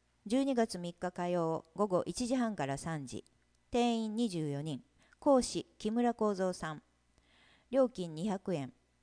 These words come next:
申し込み、十一月十三日水曜以降に電話ファックスで。キャンセルは二十六日火曜まで。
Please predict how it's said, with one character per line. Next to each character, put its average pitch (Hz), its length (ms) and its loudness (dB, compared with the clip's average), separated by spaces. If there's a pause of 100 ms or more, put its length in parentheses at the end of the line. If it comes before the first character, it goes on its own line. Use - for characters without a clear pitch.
(120)
申 247 160 2
し - 120 -4
込 226 100 2
み、 220 180 -4 (100)
十 233 220 0
一 247 180 -2
月 240 260 -4
十 233 200 0
三 214 240 -2
日 180 360 -6
水 233 280 0
曜 226 160 4
以 220 80 2
降 165 240 0
に 151 220 -10
電 226 200 0
話 214 120 -2
フ - 80 -4
ァ - 40 0
ッ - 20 -10
ク - 120 -16
ス - 160 -14
で。 - 120 -6 (720)
キ 277 80 -2
ャ 269 80 2
ン 262 40 -2
セ 202 160 -2
ル 196 80 0
は 185 100 0
二 226 140 0
十 196 160 0
六 165 220 -2
日 202 220 -8
火 185 180 -4
曜 190 220 2
ま 175 140 -4
で。 127 160 -8